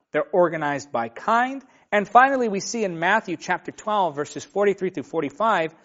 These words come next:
that demons actually have different levels of evil. Watch this.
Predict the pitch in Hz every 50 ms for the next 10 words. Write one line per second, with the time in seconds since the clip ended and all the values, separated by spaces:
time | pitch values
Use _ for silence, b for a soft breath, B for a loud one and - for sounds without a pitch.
0 | b b b b b b b b 170 185 190 - - 143 175 220 277 320 285 220
1 | 196 190 190 190 - - _ _ _ - 196 214 208 - - 226 190 151 185 185
2 | 147 123 135 196 196 - - 208 - 170 147 147 147 131 156 175 175 - - 202
3 | 190 190 185 - 240 269 294 214 170 127 110 107 117 127 135 - - - - 302
4 | 302 - - - - - -